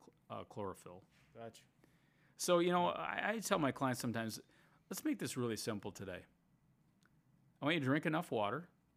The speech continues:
Speaker 1: Be really intentional about your water. Number two, I want you to consume omega-three fats. And if you're doing the cod liver oil, and if you don't consume any type of fish, then it's the flax, the chia. But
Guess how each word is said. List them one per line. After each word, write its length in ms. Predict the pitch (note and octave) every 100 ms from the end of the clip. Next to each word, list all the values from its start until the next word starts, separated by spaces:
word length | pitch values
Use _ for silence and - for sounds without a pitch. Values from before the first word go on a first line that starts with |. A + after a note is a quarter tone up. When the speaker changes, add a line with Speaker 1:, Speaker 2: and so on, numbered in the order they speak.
| _ _ _ _ _ A#2+
Speaker 1:
Be 160 | B2+
really 320 | B2 C3+ D3
intentional 520 | D#3+ D#3+ B2+ A#2+ - A#2
about 200 | A2+ A#2
your 80 | A#2+
water. 300 | E3 G#2 - _ _ _ _ _ _ - -
Number 240 | B2 B2+ B2
two, 360 | - C#3+ G3 G3 - - _ _ -
I 100 | B2+
want 180 | E3 D#3+
you 80 | C3+
to 80 |
consume 560 | - C3 A#2+ C#3+ C3 C#3
omega-three 600 | C3 A#2+ B2 B2+ - A#2+
fats. 520 | - G2+ F2+ - - - _ _ _ _ _ _ -
And 60 | A#2
if 100 | -
you're 80 | C3+
doing 180 | C#3+
the 80 | C#3
cod 240 | C3 C3 C#3
liver 220 | C#3 C#3+
oil, 60 |
and 100 | C#3
if 100 | B2
you 60 | B2
don't 200 | C3+ C#3
consume 420 | C3 B2+ C#3+ C3
any 180 | B2+ C3
type 260 | C3 B2 A#2+
of 80 |
fish, 460 | - C#3 C3 B2+ - - - _
then 140 | B2 A#2+
it's 140 | A2+
the 100 | -
flax, 340 | - B2+ A#2+ -
the 100 | A#2+
chia. 300 | - B2+ A#2+
But 220 | A#2